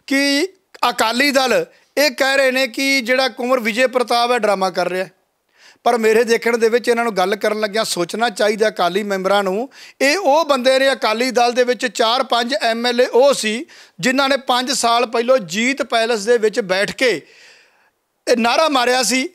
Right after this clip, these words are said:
ਕਿ ਗੁਰਮੀਤ ਰਾਮ ਰਹੀਮ ਦਾ ਕੀਰਤਨ ਅਸੀਂ ਕਰਾਵਾਂ ਕਰਾਂਗੇ, ਸਾਡੀ ਦੇਖ ਰੇਖ ਦੇ ਵਿੱਚ ਇਹਨਾਂ ਦੀਆਂ ਸਭਾ ਹੋਣ ਕਰਨਗੀਆਂ। ਕਿਸੇ ਦੀ ਹਿੰਮਤ ਨਹੀਂ ਇਹਨਾਂ ਨੂੰ ਪੰਜਾਬ ਦੇ ਵਿੱਚ ਰੋਕ ਲਵੇ। ਤੇ ਇੱਕ ਇਹਨਾਂ ਨੇ ਧੰਨ ਧੰਨ ਸਤਿਗੁਰੂ ਦਾ ਨਾਅਰਾ ਵੀ ਮਾਰਿਆ ਸੀ ਜੀਤ ਪੈਲੇਸ 'ਤੇ, ਚਾਰ ਤੋਂ ਪੰਜ ਐਮ ਐਲ ਏ ਸੀ।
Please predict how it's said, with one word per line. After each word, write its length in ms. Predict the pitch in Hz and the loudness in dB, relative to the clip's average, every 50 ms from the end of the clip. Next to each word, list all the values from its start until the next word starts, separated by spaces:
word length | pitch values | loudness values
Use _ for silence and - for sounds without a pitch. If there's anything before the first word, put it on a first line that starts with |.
| _ _ _ _ _ _ _ - | _ _ _ _ _ _ _ -4
ਕਿ 120 | - 269 | -2 0
ਗੁਰਮੀਤ 500 | 226 196 247 240 233 240 254 262 294 269 | 2 2 2 2 2 2 0 0 2 2
ਰਾਮ 400 | 294 262 240 233 220 233 254 262 | 2 2 2 2 2 0 0 0
ਰਹੀਮ 400 | 277 269 226 226 240 226 233 247 | 0 0 0 -2 -2 -2 -2 0
ਦਾ 160 | 214 262 254 | 0 0 0
ਕੀਰਤਨ 480 | 247 254 - 240 233 - - 269 262 254 | 0 -2 -4 -4 -2 0 0 0 0 0
ਅਸੀਂ 200 | 220 196 262 254 | -2 -2 -2 0
ਕਰਾਵਾਂ 320 | 247 254 254 254 262 262 | 0 2 2 2 2 0
ਕਰਾਂਗੇ, 360 | 240 262 262 269 262 262 285 - - _ _ _ _ _ _ _ _ _ _ _ _ | 0 0 0 0 0 -2 -4 -6 -8 _ _ _ _ _ _ _ _ _ _ _ _
ਸਾਡੀ 500 | - - - - 240 233 240 220 294 294 | -6 -2 0 2 2 2 2 0 0 0
ਦੇਖ 280 | 226 214 247 262 269 226 | 2 4 4 4 4 4
ਰੇਖ 220 | 254 277 262 240 | 4 2 2 2
ਦੇ 140 | 233 269 269 | 2 0 2
ਵਿੱਚ 200 | 233 254 240 262 | 2 2 2 2
ਇਹਨਾਂ 160 | 262 254 254 | 0 0 0
ਦੀਆਂ 140 | 262 262 247 | 2 0 0
ਸਭਾ 360 | - - - 214 233 277 277 | 0 0 0 2 2 2 2
ਹੋਣ 220 | 226 226 254 262 233 | 2 0 0 -2 -2
ਕਰਨਗੀਆਂ। 540 | - 254 247 269 277 247 262 269 262 269 - - _ _ _ _ _ _ _ _ - | -2 -2 0 -2 -2 -2 0 0 0 -2 -4 -8 _ _ _ _ _ _ _ _ -2
ਕਿਸੇ 320 | - 277 240 - 277 277 | -2 0 2 2 2 2
ਦੀ 220 | 277 294 294 233 226 | 2 2 0 0 0
ਹਿੰਮਤ 320 | 220 208 226 262 262 269 | -2 -2 -2 -2 0 0
ਨਹੀਂ 180 | 254 269 277 269 | 0 0 0 0
ਇਹਨਾਂ 160 | 269 269 269 | 0 0 0
ਨੂੰ 100 | 269 262 | -2 -2
ਪੰਜਾਬ 440 | - 254 233 226 226 220 233 254 254 | -2 -2 0 2 2 2 0 0 0
ਦੇ 140 | 262 269 | 2 2
ਵਿੱਚ 220 | 262 233 254 - 262 | 2 2 2 0 0
ਰੋਕ 380 | 254 214 202 208 214 247 233 | -2 0 2 2 2 2 2
ਲਵੇ। 280 | 269 262 262 254 269 285 - - _ _ _ _ _ _ _ _ _ _ _ _ - | 2 2 4 4 4 2 2 -2 _ _ _ _ _ _ _ _ _ _ _ _ 0
ਤੇ 240 | - 269 277 269 277 | 2 2 4 4 2
ਇੱਕ 300 | 277 277 277 294 - - | 2 2 0 0 2 2
ਇਹਨਾਂ 200 | 311 302 320 320 | 0 2 2 2
ਨੇ 80 | 311 311 311 | 0 0 0
ਧੰਨ 200 | 302 254 214 208 | 0 -2 -2 -2
ਧੰਨ 180 | 196 285 277 285 | -2 -2 -2 0
ਸਤਿਗੁਰੂ 480 | - - 233 233 - 254 226 262 269 | 0 0 -2 -2 -2 -4 -6 -4 -2
ਦਾ 140 | 254 269 294 | 0 0 0
ਨਾਅਰਾ 340 | 277 247 240 247 269 302 302 | 0 0 0 2 2 2 2
ਵੀ 140 | 294 294 285 | 0 0 0
ਮਾਰਿਆ 300 | 254 240 233 233 247 247 | 0 2 2 2 2 0
ਸੀ 140 | 196 262 254 | 0 -2 -4
ਜੀਤ 320 | 185 175 214 226 233 240 | -4 -4 -4 -4 -4 -4
ਪੈਲੇਸ 260 | 208 247 220 220 226 | -2 0 0 0 0
'ਤੇ, 120 | 214 247 247 | -2 -4 -4
ਚਾਰ 300 | - - 226 208 220 226 | 0 0 2 2 2 0
ਤੋਂ 140 | 202 277 | -2 -4
ਪੰਜ 300 | 262 - - 214 214 202 | -4 -2 -2 -2 -2 -2
ਐਮ 300 | 233 - 277 196 190 185 | -4 -4 -4 -4 -4 -4
ਐਲ 140 | 185 180 180 | -4 -4 -4
ਏ 60 | 170 | -6
ਸੀ। 180 | 151 - - - | -6 -6 -8 -12